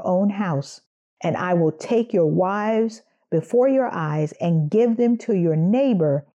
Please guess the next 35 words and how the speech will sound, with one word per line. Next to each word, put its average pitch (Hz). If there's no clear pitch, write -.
and 165
he 220
shall 190
lie 202
with 214
your 208
wives 180
in 170
the 160
sight -
of 156
the 165
sun. 156
For 190
you 196
did 202
it -
secretly, -
but 175
I 185
will 196
do 202
this 226
thing 180
before 175
all 233
Israel, 165
before 160
the 180
sun." 165
So 202
David 220
said 220
to 262
Nathan, 247